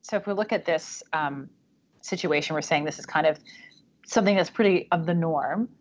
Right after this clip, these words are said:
But how do you think that, you know, this,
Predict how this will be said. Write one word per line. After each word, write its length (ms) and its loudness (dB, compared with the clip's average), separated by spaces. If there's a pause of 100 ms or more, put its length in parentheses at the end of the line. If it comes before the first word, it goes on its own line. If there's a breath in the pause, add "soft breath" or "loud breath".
(420)
But 280 6 (300)
how 280 2
do 60 2
you 140 -2
think 480 -4
that, 300 2 (180)
you 80 -10
know, 120 -4
this, 360 -6